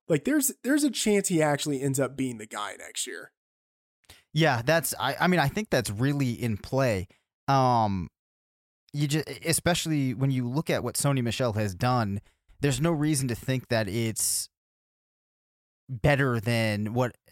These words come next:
Speaker 2: any other, you know, back that the Patriots have right now could potentially
Speaker 1: Oh, yeah.
Speaker 2: be doing in that offense.
Speaker 1: Yeah, I mean, at a minimum, Michel is vulnerable, like, highly vulnerable. It's not as if they're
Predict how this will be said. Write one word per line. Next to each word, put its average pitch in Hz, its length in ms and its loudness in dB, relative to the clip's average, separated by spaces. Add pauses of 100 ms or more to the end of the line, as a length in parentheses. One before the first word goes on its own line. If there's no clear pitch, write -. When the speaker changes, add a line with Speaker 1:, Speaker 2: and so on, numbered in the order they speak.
(120)
Speaker 2:
any 131 260 2
other, 113 320 0
you 110 140 -4
know, 104 260 -4 (540)
back 120 600 0
that 117 120 -2
the - 60 -14
Patriots 120 340 -4
have 120 180 0
right 107 120 -2
now 110 180 0
could 107 220 -4
potentially 156 400 4
Speaker 1:
Oh, 135 80 4
yeah. - 0 -
Speaker 2:
be 107 80 -4
doing 107 280 0
in 101 60 -2
that 90 160 -4
offense. 80 540 -6
Speaker 1:
Yeah, 165 240 4
I - 20 -8
mean, 165 240 4
at 214 160 4
a 233 60 4
minimum, 196 640 4
Michel 160 500 4
is 143 220 0
vulnerable, 135 1000 0
like, 147 140 0
highly 208 560 2
vulnerable. 135 680 0
It's 160 120 0
not 240 180 2
as 196 120 2
if 196 120 4
they're 160 300 2